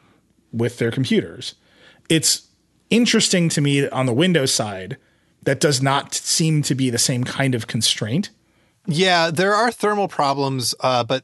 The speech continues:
Speaker 2: uh, a lot of, a lot of manufacturers solve it by being, uh, willing to make their laptops a little bit thicker out of different materials or whatever. They also, I mean, if we're gonna talk about Windows, like, there, you can go buy arm Windows machines right now, and they have a, a, an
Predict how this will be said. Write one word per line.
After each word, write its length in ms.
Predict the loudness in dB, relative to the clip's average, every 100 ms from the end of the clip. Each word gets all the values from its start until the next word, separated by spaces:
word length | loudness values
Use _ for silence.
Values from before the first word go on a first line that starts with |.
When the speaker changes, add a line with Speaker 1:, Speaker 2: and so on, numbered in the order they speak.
| -2
Speaker 2:
uh, 260 | 0 2 0
a 60 |
lot 200 | 0 0
of, 240 | 2 0 -2 -2
a 80 | 0
lot 240 | 2 2
of 80 | 2
manufacturers 640 | -2 -2 0 -2 0 -2 -2
solve 300 | 0 0 0
it 140 | 0
by 180 | 0 0
being, 540 | -4 -4 -2 0 -2 -6
uh, 400 | -2 0 0 -4 -6
willing 340 | -4 -2 -2 -4
to 80 |
make 180 | -4 -4
their 80 | -2
laptops 380 | -2 -2 -4 -4
a 40 |
little 60 | -8
bit 120 | -6
thicker 400 | -6 -2 -2 0
out 80 | -2
of 40 | -4
different 200 | -8 -10
materials 840 | -12 -6 -2 0 0 -2 -2 -6 -6
or 300 | -4 -4 -2
whatever. 560 | 0 0 0 -4 -6 -8 -14 -20 -20 -10
They 220 | 0 2
also, 500 | 4 2 2 2 0 0
I 60 |
mean, 220 | -2 -2 -6
if 140 | -6
we're 80 | -2
gonna 120 | 0 0
talk 160 | 0
about 160 | 0 0
Windows, 400 | 0 0 -2 -2
like, 200 | -4 -8 _ _ _
there, 320 | -10 -6 -6 -4
you 180 | -4 -2
can 160 | -2
go 220 | -2 -2
buy 200 | 2 0
arm 380 | 0 0 0 0
Windows 360 | -2 -2 -2 -2
machines 340 | -4 -4 -6
right 220 | -4 -4
now, 400 | 0 -2 -4 -10 _ _ -6
and 160 | -4 0
they 100 | 0
have 180 | 0
a, 100 | -2 -4
a, 200 | -4 -4 -4
an 180 | -6